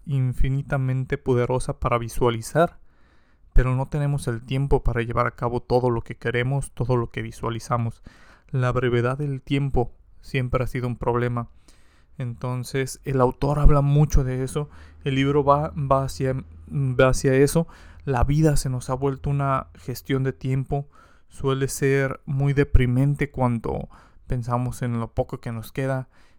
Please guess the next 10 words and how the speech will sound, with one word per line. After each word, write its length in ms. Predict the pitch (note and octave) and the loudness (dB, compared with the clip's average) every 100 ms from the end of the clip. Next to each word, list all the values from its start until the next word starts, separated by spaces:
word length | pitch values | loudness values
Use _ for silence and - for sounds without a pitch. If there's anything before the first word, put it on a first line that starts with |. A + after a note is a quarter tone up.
| - | -8
en 160 | D3 C3+ | -4 -2
el 300 | B2 B2 A#2+ | -2 -6 -8
futuro 540 | - - D3 C#3+ C3+ | -10 -4 0 2 2
a 320 | B2+ - - | 0 -8 -12
corto 380 | - C3+ - B2+ | -2 0 0 -6
plazo, 500 | C3+ B2+ B2+ C#3+ C3 - - - _ _ - | -4 -4 -2 -4 -4 -8 -20 -20 _ _ -8
en 140 | C3 | -6
gestionar 480 | C3+ - C3 B2+ C3+ | -6 -2 2 2 2
el 100 | C3 | 0
tiempo, 540 | C#3+ C#3 C#3 C#3 C3+ | 2 2 4 4 2